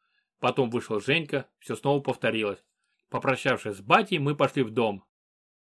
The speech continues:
"Так, проходите по дорожке дальше. Это не тот дом", — повел нас Жека. "Тут все запутано, щас разберетесь". Ключи и адрес мне подкинул сам Вадим, как только все началось. Сказал, что тут тихо и можно будет переждать, пока не разберемся.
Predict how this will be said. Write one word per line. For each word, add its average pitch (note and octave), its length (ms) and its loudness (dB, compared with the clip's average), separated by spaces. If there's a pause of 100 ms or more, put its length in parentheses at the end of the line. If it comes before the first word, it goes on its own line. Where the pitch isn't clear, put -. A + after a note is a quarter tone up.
"Так, - 440 4
проходите G3 500 2
по G3 120 4
дорожке F#3+ 340 4
дальше. C#3 460 2 (440)
Это A#2+ 200 -2
не F#3 120 4
тот F3+ 300 4
дом", — G#2+ 300 0 (280)
повел F#3 260 0
нас C3 180 -2
Жека. A#2 360 -2 (140)
"Тут G3+ 140 -4
все G#3+ 160 6
запутано, D3 640 0 (100)
щас F#3 320 -2
разберетесь". B2+ 640 0 (720)
Ключи D#3 360 0
и F#3+ 40 6
адрес G3 440 2
мне B2+ 100 0
подкинул F#3+ 440 2
сам F#3 220 2
Вадим, D#3+ 540 0
как - 180 0
только F#3 220 4
все - 140 0
началось. C3 520 0 (440)
Сказал, E3+ 440 2
что - 140 -6
тут G#3+ 220 0
тихо D3+ 320 0
и A#2+ 200 -6
можно D3+ 280 2
будет C#3+ 200 2
переждать, C#3+ 420 2
пока D3+ 200 0
не D#3+ 100 0
разберемся. C3 640 0